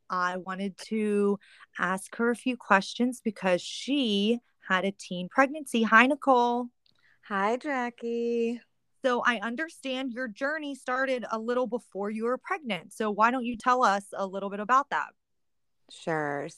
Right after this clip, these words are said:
Speaker 2: So, you know, typical teenage girl stuff. Definitely was a rebel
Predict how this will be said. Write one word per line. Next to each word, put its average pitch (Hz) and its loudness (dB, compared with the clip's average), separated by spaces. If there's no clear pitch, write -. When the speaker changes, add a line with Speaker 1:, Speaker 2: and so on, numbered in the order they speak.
Speaker 2:
So, 214 6
you 220 4
know, 208 8
typical 208 6
teenage 175 -2
girl 156 4
stuff. 147 4
Definitely 180 2
was 170 2
a 175 -2
rebel 156 2